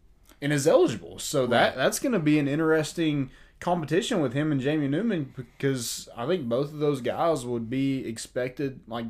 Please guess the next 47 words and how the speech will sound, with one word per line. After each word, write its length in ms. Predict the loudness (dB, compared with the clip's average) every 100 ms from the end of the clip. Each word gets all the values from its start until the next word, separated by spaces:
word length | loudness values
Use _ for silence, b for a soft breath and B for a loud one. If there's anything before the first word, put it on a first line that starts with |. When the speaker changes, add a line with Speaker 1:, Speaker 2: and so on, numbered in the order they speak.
| -12 -10
Speaker 1:
in 160 | -4 0
their 160 | 2 2
minds, 320 | 2 0 0
they 140 | -2
expect 400 | -2 -4 -4 -2
to 60 | -4
start. 380 | -6 -6 -6 -12 -4
Speaker 2:
Yeah, 200 | 4 4
I 60 | 4
mean, 100 | 2
I'd 160 | 0
say, 120 | 2
like 160 | 0 -2
you 60 | -8
said, 180 | -10 -8
Georgia's 360 | -10 -8 -12
probably 360 | -14 -16 -14 -14
doing 260 | -12 -10 -10
the 40 |
same 200 | -10 -12
thing. 300 | -10 -10 -10 -14
I 20 | -12
mean, 120 | -8
the 100 | -4
reason 220 | -2 -4
Tennessee 340 | -6 -6 -4
was 80 | -4
interested, 340 | -6 -10 -10 -8
obviously, 600 | -6 -6 -8 -8 -10 -12 b b -10
I, 220 | -8 -8
J 160 | 6 6
T 100 | 6
Daniels, 300 | 2 0 -2
Tennessee 360 | -2 -4 -2 -4
didn't 320 | -4 -6 -6
make 180 | -10 -10
sense. 200 | -12 -10
I'm 80 | -10
not 120 | -8
saying 240 | -6 -6
it 80 | -8
made 200 | -8 -8
more 180 | -8 -10
sense 300 | -12 -14 -16
than 100 | -16
Georgia. 360 | -16 -16 -16 -18
It, 160 | -20